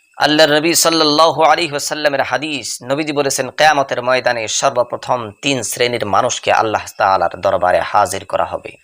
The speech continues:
সর্বপ্রথম একজন মুজাহিদ, যে মুজাহিদ আল্লাহর দ্বীনকে প্রতিষ্ঠা করার জন্য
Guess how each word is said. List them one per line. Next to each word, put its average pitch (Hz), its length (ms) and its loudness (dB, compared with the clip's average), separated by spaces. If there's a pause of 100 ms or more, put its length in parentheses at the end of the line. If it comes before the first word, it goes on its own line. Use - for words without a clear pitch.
(120)
সর্বপ্রথম 170 1120 2 (160)
একজন 147 360 -2
মুজাহিদ, 165 760 2 (360)
যে 135 180 -8
মুজাহিদ 123 800 -4 (420)
আল্লাহর 131 360 2
দ্বীনকে 131 380 -6
প্রতিষ্ঠা - 500 -4
করার 107 280 -2
জন্য 92 360 -8